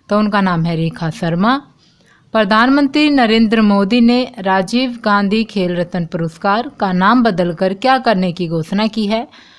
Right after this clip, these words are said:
तो उन्होंने की है इसका नाम बदलकर मेजर ध्यानचंद खेल रत्न पुरस्कार करने की घोषणा। अमेरिका की किस महिला धावक ने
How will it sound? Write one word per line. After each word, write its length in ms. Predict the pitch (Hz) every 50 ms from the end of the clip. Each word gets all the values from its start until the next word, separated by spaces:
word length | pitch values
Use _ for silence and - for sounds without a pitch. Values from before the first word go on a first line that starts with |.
| - - _ _ -
तो 80 | 220 202
उन्होंने 340 | 196 196 190 190 196 220
की 200 | 220 220 226 214
है 140 | 214 214 208
इसका 280 | 202 - - - 190 180
नाम 280 | 175 180 180 180 175
बदलकर 720 | 170 180 160 170 170 170 165 160 - 180 175 170 170 170
मेजर 480 | 175 185 190 208 220 208 - 240 240 240
ध्यानचंद 680 | 196 185 202 185 175 180 170 160 - - 196 196 185 -
खेल 320 | - - 220 208 208 180
रत्न 300 | 175 165 170 175 165 156
पुरस्कार 640 | - - 156 165 160 - - - 175 185 226 277 - - _ _ _ _
करने 280 | - 175 175 175 175 170
की 120 | 175 185
घोषणा। 540 | 160 170 170 156 165 190 202 233 294 - _ _ _ _ _ _ _ _ _ _ _ _ -
अमेरिका 480 | 214 208 220 247 277 294 294 330 - 214
की 300 | - - 247 240 240 247
किस 360 | 247 - 285 320 - - -
महिला 400 | 254 214 202 196 196 208 214 214
धावक 460 | 190 214 196 180 185 202 240 240 -
ने 320 | 185 185 180 175 190 226